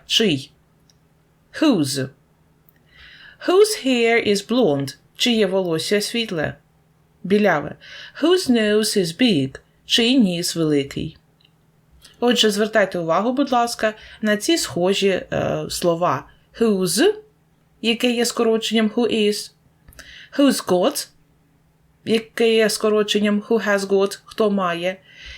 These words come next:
І словом whose, яке перекладається чий. Ну,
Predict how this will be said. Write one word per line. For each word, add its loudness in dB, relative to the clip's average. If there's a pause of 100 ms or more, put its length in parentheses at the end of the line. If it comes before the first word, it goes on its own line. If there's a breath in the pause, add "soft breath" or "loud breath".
(240 loud breath)
І 4
словом 2
whose, 2 (320)
яке -2
перекладається 0 (200)
чий. 0 (2000 loud breath)
Ну, 2